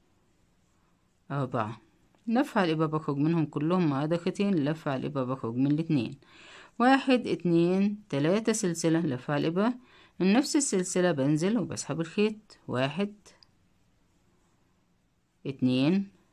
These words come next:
تلاتة، أربعة.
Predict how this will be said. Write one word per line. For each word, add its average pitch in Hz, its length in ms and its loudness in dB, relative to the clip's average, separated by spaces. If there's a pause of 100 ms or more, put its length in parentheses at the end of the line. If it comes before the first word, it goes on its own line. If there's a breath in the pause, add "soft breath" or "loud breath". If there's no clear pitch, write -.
(3000)
تلاتة، 147 500 0 (2750 soft breath)
أربعة. 147 500 2